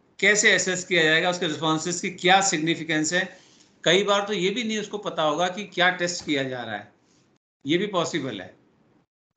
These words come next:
और अगर पता भी होगा तो बहुत vague सा पता होगा, ठीक है। तो इसलिए जो है ये indirect method है।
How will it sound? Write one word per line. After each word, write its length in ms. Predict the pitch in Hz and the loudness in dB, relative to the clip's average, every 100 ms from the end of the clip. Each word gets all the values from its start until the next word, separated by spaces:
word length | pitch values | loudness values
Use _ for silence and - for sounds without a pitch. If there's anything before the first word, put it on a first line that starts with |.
| _ _ - - _ _ | _ _ -20 -20 _ _
और 320 | 160 165 170 - | 2 2 2 -2
अगर 160 | 175 | -4
पता 320 | 185 165 190 202 | -2 0 4 4
भी 100 | 208 | 4
होगा 180 | 202 | 2
तो 100 | 214 | 0
बहुत 220 | 208 202 190 | 0 -2 -2
vague 320 | 151 180 185 | 2 2 2
सा 140 | 202 | -4
पता 260 | 185 151 143 | -6 -4 -4
होगा, 500 | 120 113 104 101 - _ _ _ _ _ _ _ _ _ _ _ _ _ _ | -4 -8 -12 -14 -18 _ _ _ _ _ _ _ _ _ _ _ _ _ _
ठीक 180 | - 233 | -10 -6
है। 280 | 190 110 - _ _ - | -6 -8 -16 _ _ -6
तो 260 | 190 185 - | -2 -2 -2
इसलिए 420 | 196 208 220 226 | -4 -2 2 2
जो 120 | 214 | 4
है 300 | 190 247 220 | 2 2 0
ये 80 | 196 | 0
indirect 560 | 185 180 156 156 160 156 | 2 2 4 4 2 -4
method 380 | 139 139 123 | -6 -8 -12
है। 220 | 107 110 | -12 -16